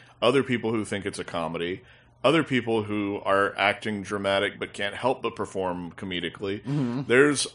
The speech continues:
Speaker 1: all kinds, and nobody's on the same page. Uh, this is a, about a, the, the details of, uh, the actual famine itself seem to elude me. Now,
Speaker 2: Mm-hmm.
Speaker 1: there's a school is having a lock-in,
Speaker 2: Yeah.
Speaker 1: but they call the lock-in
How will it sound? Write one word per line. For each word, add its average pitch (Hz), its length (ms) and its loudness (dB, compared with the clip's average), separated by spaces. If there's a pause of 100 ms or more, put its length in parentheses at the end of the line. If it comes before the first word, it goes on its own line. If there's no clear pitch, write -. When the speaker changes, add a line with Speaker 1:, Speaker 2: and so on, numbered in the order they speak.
(160)
Speaker 1:
all 170 600 8
kinds, 123 840 6
and 110 160 0
nobody's 139 400 4
on 120 120 0
the 110 100 -2
same 101 300 -2
page. 87 520 -2 (460)
Uh, 113 440 8
this 147 200 0
is 151 140 -2
a, 135 160 2 (580)
about 139 440 4
a, 120 240 6 (760)
the, 165 220 2 (160)
the 160 260 0
details 170 720 6
of, 131 140 4
uh, 135 240 -6
the 135 200 4
actual 135 420 8
famine 120 420 2
itself 104 480 2
seem 107 200 0
to 101 120 -2
elude 90 380 0
me. 69 160 -8
Now, 107 180 4
Speaker 2:
Mm-hmm. 117 100 4
Speaker 1:
there's 123 240 4
a 117 120 0
school 196 480 4
is - 80 -4
having 135 240 0
a 98 60 2
lock-in, 143 800 2 (180)
Speaker 2:
Yeah. 151 120 4
Speaker 1:
but 113 100 4
they 123 100 6
call 160 320 6
the 165 100 8
lock-in 110 720 4